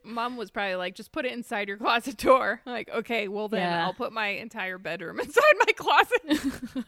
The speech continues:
Speaker 2: <laughs> "I'm moving into my closet then."
Speaker 1: That's what you get.
Speaker 2: "So be it." <laughs> "That's what you get.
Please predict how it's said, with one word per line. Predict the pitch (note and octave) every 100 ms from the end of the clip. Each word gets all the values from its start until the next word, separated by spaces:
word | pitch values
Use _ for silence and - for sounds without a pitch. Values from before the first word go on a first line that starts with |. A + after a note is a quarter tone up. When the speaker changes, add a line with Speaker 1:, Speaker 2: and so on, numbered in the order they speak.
| C#4+
Speaker 2:
<laughs> |
"I'm | C4+ C#4 C#4+
moving | D4+ D4 C#4
into | C#4 C4+ C4
my | A#3
closet | A#3 A#3 A3+ G3+ F3+
then." | F3 E3 E3 E3+ A4+
Speaker 1:
That's | - C4+ -
what | B3+ A#3
you | A#3 B3+
get. | A#3+ G#3
Speaker 2:
"So | E4+ D4 C#4+ C#4+ A3+
be | - A#3 G3
it." | F3 -
<laughs> | G4+ - - G4+ - - - - - - A4 - G#4 C#4+ - F4 _ _ _ _ _ - - F#4+
"That's | C#4 -
what | B3 - -
you | A3
get. | G#3 G3+ F#3+